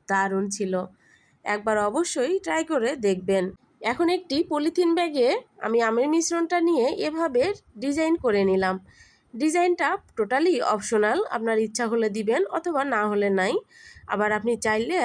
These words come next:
আপনার মন মতো ডিজাইনটা করে নিতে পারেন। আশা করি আজকের রেসিপিটি আপনাদের ভালো লেগেছে।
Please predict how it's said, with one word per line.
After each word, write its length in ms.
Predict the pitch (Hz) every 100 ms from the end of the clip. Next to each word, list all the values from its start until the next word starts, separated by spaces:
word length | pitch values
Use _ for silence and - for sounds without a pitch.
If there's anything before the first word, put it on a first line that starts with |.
| -
আপনার 200 | 226 226
মন 200 | 226 254 311
মতো 160 | 339 320 311
ডিজাইনটা 440 | 320 330 320 214 254 403
করে 180 | 233 202
নিতে 260 | 190 190
পারেন। 320 | 196 202 208 370 - _ _ _ _ _ _ - - _ _ _ _ _ -
আশা 240 | 214 302
করি 220 | 339 339 330 -
আজকের 280 | 233 - 330 330
রেসিপিটি 460 | 320 349 339 233 285 233
আপনাদের 360 | 247 302 277 247
ভালো 260 | 214 208 202
লেগেছে। 460 | 202 196 196 226